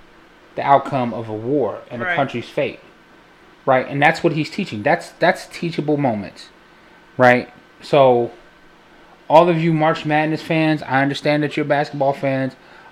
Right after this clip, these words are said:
Speaker 1: Understand that you are contributing to modern day slavery. I hope you have a lot of fun eating your wings and drinking your beer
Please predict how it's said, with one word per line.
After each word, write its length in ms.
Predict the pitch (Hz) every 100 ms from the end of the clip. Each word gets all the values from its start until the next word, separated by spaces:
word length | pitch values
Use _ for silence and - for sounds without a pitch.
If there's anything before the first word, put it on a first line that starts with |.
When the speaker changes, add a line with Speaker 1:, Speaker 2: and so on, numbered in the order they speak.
| -
Speaker 1:
Understand 1000 | 147 151 - 151 143 139 135 135 123 117
that 240 | 123 -
you 120 | 143
are 80 | 135
contributing 840 | 131 127 - 151 135 120 117 117 123 - - - - - -
to 480 | - 135 135 139 143
modern 300 | 110 120 135
day 120 | 139 156
slavery. 500 | 185 220 147 101 - - - - _ _ - - _ - - - -
I 100 | 143
hope 200 | 143 -
you 120 | 143
have 200 | 135 127
a 60 | 127
lot 220 | 120 117
of 60 | 123
fun 360 | 131 117 113 117
eating 240 | 120 120
your 120 | 120
wings 280 | 117 117 113
and 100 | 110
drinking 260 | 107 110 117
your 100 | 113
beer 380 | 107 110 110